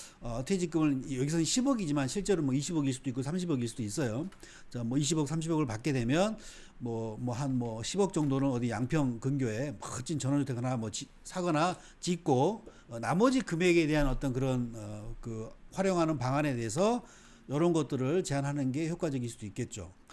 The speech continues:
비과세가 되면서 할 수 있는 그런 부분들, 종신형 연금 보험 계약, 그리고 이제 사망 보험 같은 경우는 아까 여기 보면 요 상속세 재원 마련을, 어, 소득세가 비과세 되면서 상속세 산도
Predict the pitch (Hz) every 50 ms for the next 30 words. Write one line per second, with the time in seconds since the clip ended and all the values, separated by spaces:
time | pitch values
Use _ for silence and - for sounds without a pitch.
0 | - - - - - - 139 131 131 131 131 117 131 123 131 135 107 113 110 120
1 | 139 156 147 135 117 104 117 143 165 139 120 135 127 - 139 117 113 104 95 117
2 | 123 123 123 117 98 98 95 101 110 151 180 180 - - - - - - - 113
3 | 117 110 - - 127 127 147 170 185 190 196 190 165 123 110 113 113 113 135 143
4 | 147 135 113 110 107 113 120 - 98 92 87 90 110 139 151 - - - - 139
5 | 139 135 123 120 123 - 170 190 185 190 185 180 139 143 151 151 143 135 123 -
6 | 127 120 110 107 113 110 110 104 - 110 98 104 139 185 - - - - - -
7 | - - - - - 123 117 113 117 113 110 107 123 151 180 202 226 226 208 165
8 | 123 - - - - - _ - - - - - - - - - - - - -
9 | - - 120 110 120 - - 202 220 208 254 240 - 214 170 - - 131 139 143
10 | 135 120 107 110 117 113 107 127 151 185 208 214 208 - - - - - - -
11 | - 95 92 92 98 127 - - 190 190 190 190 - - 190 170 170 170 156 -
12 | 147 160 151 165 156 143 156 135 131 127 120 131 127 123 120 156 175 185 190 190
13 | 185 - - - - - - - - 190 185 180 196 185 185 180 - 175 147 143
14 | 151 156 156 147 151 147 147 143 147 -